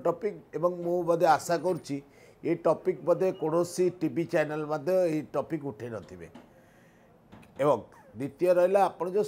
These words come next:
ସରକାରଙ୍କ କଥା କହିଲେ, ମୋ ପୂର୍ବରୁ ଜଣେ କଂଗ୍ରେସର ଭଦ୍ରବ୍ୟକ୍ତି, ତାଙ୍କ ନାଁ ଭୁଲି ଯାଇଛି, ସିଏ କହିଲେ ଏବଂ ବିଜେପିର ମଧ୍ୟ ଜଣେ କହୁଥିଲେ।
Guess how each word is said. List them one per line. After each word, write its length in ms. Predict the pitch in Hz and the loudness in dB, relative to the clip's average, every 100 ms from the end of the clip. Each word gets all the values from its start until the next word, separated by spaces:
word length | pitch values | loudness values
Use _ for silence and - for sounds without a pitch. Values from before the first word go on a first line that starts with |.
| - | 0
ସରକାରଙ୍କ 520 | 131 - 160 156 131 135 | -4 -2 -2 0 -2 -2
କଥା 240 | 139 147 143 | -4 -4 -2
କହିଲେ, 300 | 120 101 90 82 - _ _ _ - - - | -4 -6 -10 -16 -20 _ _ _ -20 -20 -12
ମୋ 120 | 131 156 - | -2 -2 -2
ପୂର୍ବରୁ 480 | 156 139 131 175 180 180 180 175 147 | -2 0 2 4 6 8 8 6 4
ଜଣେ 180 | 160 156 | 2 2
କଂଗ୍ରେସର 520 | 156 139 151 160 160 160 156 151 147 139 107 - _ - | 2 2 0 0 2 4 6 6 4 2 -2 -18 _ -6
ଭଦ୍ରବ୍ୟକ୍ତି, 600 | 123 110 139 139 - - | -6 -2 0 0 -4 -10
ତାଙ୍କ 180 | 147 139 | -6 -4
ନାଁ 160 | 135 131 135 123 | 2 4 4 0
ଭୁଲି 200 | 127 131 | -4 -4
ଯାଇଛି, 220 | 131 120 | -4 -6
ସିଏ 180 | 123 131 127 | -6 -6 0
କହିଲେ 260 | 127 131 170 - - _ - | 0 0 -2 -6 -20 _ -14
ଏବଂ 180 | 117 151 139 92 | -6 -4 -4 -8
ବିଜେପିର 540 | 123 98 151 175 185 185 | -8 0 2 4 4 4
ମଧ୍ୟ 320 | 165 151 120 156 | 4 -2 -4 -4
ଜଣେ 220 | 147 151 | -2 -4
କହୁଥିଲେ। 460 | - 107 - 85 | -4 -6 -8 -16